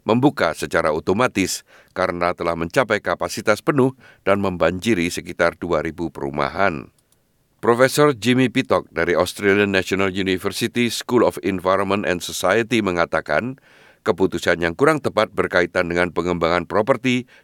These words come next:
di daerah rawan banjir telah menyebabkan kendala dalam usaha tanggap darurat.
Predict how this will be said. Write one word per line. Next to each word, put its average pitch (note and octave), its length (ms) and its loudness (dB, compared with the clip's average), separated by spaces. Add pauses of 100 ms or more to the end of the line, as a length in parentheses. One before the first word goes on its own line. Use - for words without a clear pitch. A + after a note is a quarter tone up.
(100)
di C3+ 80 2
daerah F2+ 320 2
rawan E2 320 -2
banjir F#2+ 560 0 (240)
telah A2+ 240 2
menyebabkan G2 640 0
kendala G2 480 2
dalam D#2 320 0
usaha E2 400 0
tanggap D#2 400 -2
darurat. F2+ 480 0